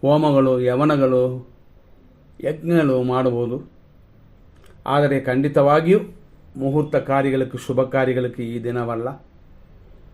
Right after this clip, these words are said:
ಇದನ್ನು ಮನಸ್ಸಲ್ಲಿ ಇಟ್ಕೊಳ್ಳಿ. ಇವತ್ತು ಎರಡು ನಕ್ಷತ್ರ, ಒಂದು ರಾಕ್ಷಸ ಗಣ ಶತಭಿಷ, ಇನ್ನೊಂದು ಮನುಷ್ಯ ಗಣ ಪೂರ್ವಭಾದ್ರ. ಇವತ್ತೆಲ್ಲ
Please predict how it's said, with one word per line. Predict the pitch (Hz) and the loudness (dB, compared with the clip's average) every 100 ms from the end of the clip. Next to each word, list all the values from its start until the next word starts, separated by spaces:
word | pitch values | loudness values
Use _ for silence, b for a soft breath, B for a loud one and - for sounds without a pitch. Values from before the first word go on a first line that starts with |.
| - | -12
ಇದನ್ನು | - 131 127 | -6 -2 -2
ಮನಸ್ಸಲ್ಲಿ | 117 127 127 127 | -4 -6 -4 -4
ಇಟ್ಕೊಳ್ಳಿ. | 117 - 117 139 - - - - - - - - - - - - - - | -4 -8 -10 -10 -18 -20 -20 -20 -20 -20 -20 -20 -20 -20 -20 -20 -20 2
ಇವತ್ತು | 160 165 156 | 2 4 0
ಎರಡು | 139 131 151 | 2 2 2
ನಕ್ಷತ್ರ, | 160 156 170 175 185 190 - - - - - - - | 2 -2 -4 4 2 2 -10 -20 -20 -20 -20 -20 -8
ಒಂದು | 131 139 135 | -2 2 2
ರಾಕ್ಷಸ | 127 139 143 151 156 | 2 0 -4 -4 -2
ಗಣ | 139 143 135 | -2 -2 -4
ಶತಭಿಷ, | 135 131 139 139 - 170 175 - - b b b 131 | -4 -2 -2 -4 -6 -8 -10 -20 -20 b b b 0
ಇನ್ನೊಂದು | 147 151 143 127 | 2 4 2 0
ಮನುಷ್ಯ | 120 143 147 165 139 | 0 -2 -2 -2 0
ಗಣ | 127 135 170 - - - - | -2 -4 -8 -16 -20 -20 -6
ಪೂರ್ವಭಾದ್ರ. | 151 160 143 117 110 95 95 - - - - - - - - - - - - - - - - - - | 2 4 4 2 -4 -8 -12 -16 -20 -20 -20 -20 -20 -20 -20 -20 -20 -20 -20 -20 -20 -20 -20 -8 2
ಇವತ್ತೆಲ್ಲ | 170 175 160 160 202 - | 4 6 4 4 0 -4